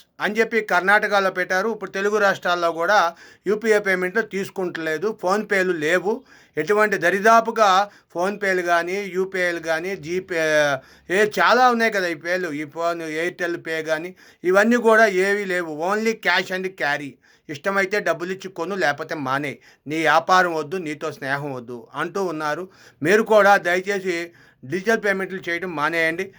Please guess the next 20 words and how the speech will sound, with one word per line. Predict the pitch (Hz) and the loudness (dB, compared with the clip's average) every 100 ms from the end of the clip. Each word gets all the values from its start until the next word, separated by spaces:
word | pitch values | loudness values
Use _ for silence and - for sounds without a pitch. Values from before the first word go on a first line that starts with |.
| _ - | _ -10
మీ | 135 | -6
విలువైన | 143 170 196 185 | -2 2 4 2
అభిప్రాయాలు | 175 180 180 175 170 160 | -2 -4 0 4 4 0
కామెంట్ | 139 139 151 175 | -6 -6 -4 -6
రూపంలో | 170 156 156 | -8 -8 -8
తెలియచేయండి. | 139 151 151 180 143 | -8 -12 -10 -8 -6
లైక్ | 151 156 | -6 -6
ఇవ్వండి, | 165 156 156 170 | -8 -8 -8 -12
సబ్స్క్రైబ్ | - _ - _ _ _ - 139 170 170 | -16 _ -20 _ _ _ -10 -4 -2 -2
చేసుకోండి, | 160 143 156 160 185 | -2 -4 -4 -4 -4
షేర్ | - 156 170 151 | -2 0 2 0
చేయండి. | 156 160 | -4 -4
Thank | 160 143 156 | -6 -4 -4
you | 165 | -6
for | 156 | -4
watching | 143 139 131 160 | -2 -4 -4 -6
our | 135 135 - | -4 -6 -6
channel, | 135 143 | -8 -8
your | 110 104 - | -10 -14 -16
channel. | 98 - - | -18 -18 -18